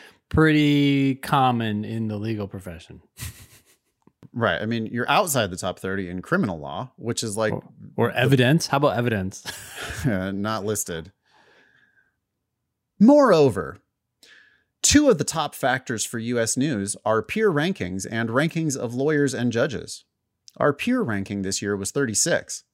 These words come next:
Speaker 2: and significantly, our rankings among lawyers and judges was twenty-four. So it's like, but those are factors that U S News does consider.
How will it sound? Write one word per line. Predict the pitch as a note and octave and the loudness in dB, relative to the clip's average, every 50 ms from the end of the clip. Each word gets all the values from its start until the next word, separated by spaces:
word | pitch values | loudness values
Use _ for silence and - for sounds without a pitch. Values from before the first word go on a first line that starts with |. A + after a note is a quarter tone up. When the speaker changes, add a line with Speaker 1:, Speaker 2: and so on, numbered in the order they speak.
| _ _ - | _ _ -4
Speaker 2:
and | B2 B2 A#2 A2 G#2+ G#2 G#2+ _ _ _ _ _ _ _ _ _ | -2 -2 0 0 -2 -4 -8 _ _ _ _ _ _ _ _ _
significantly, | - - - - G2 E2+ F#2+ C3 - - - - - - - D2+ C#2 C#2 - _ _ _ _ _ _ _ _ _ _ _ _ _ _ _ _ | -8 -6 -4 -4 -4 -4 -6 -8 -8 -8 -12 -12 -14 -18 -16 -18 -18 -18 -20 _ _ _ _ _ _ _ _ _ _ _ _ _ _ _ _
our | - D3+ D#3 | -2 0 0
rankings | D3+ C#3+ D#3+ F#3 G3+ G3 - F3+ E3+ D#3 B2+ B2+ - | 0 0 0 0 0 0 -2 -2 -2 -2 -4 -4 -4
among | - A#2 A#2+ B2 B2 B2 A#2 A2+ A2 | -4 -4 -2 -2 -2 -2 -2 -4 -4
lawyers | B2 D3 D#3+ D#3+ D#3+ D#3 D3 B2 | -2 -2 0 0 0 0 -2 -2
and | B2+ - A2+ A2+ A#2 G#2+ | -4 -6 -4 -4 -4 -2
judges | G2+ A2+ C#3+ D#3 A2 F2 E2 F2+ - - | -2 -2 -2 -2 -4 -8 -8 -10 -12 -12
was | - F#2+ G#2 F#2+ F2 | -8 -8 -6 -6 -6
twenty-four. | - - - B2 A#2 A2 G2 - - G#2+ A2+ G#2+ C2 A1 - - _ _ _ _ _ _ _ _ _ _ _ _ _ _ - | -8 -8 -8 -6 -6 -6 -6 -6 -6 -6 -6 -6 -8 -12 -14 -18 _ _ _ _ _ _ _ _ _ _ _ _ _ _ 0
So | - - E3 D#3+ - - - - - | 2 4 4 2 0 -4 -14 -10 -6
it's | D3+ - | -2 0
like, | F#3+ F#3 D3 - _ _ _ _ _ - | 0 0 0 -2 _ _ _ _ _ -2
but | C#3 E3 - C3+ | 0 0 2 4
those | D#3 F#3 G#3 G3+ | 4 4 4 4
are | G3+ F#3+ F3+ | 4 0 0
factors | - - F3 F3+ F#3+ F#3 - - E3+ D#3+ C#3+ B2 | 0 0 0 2 0 0 -2 -4 -2 -2 0 0
that | A#2+ C3 B2+ B2+ | 0 -2 0 0
U | C3 D#3 D#3+ | 0 2 2
S | D3 C3+ - | 2 2 2
News | D3+ D3 C#3+ A#2 G2+ | 0 0 -2 -2 0
does | G2+ C3+ D3 E3+ D#3+ D3 | 2 2 2 2 2 -2
consider. | - D3 C3+ - D3+ C#3 G2+ D2+ - - | -2 -2 0 0 0 -2 -2 -4 -6 -12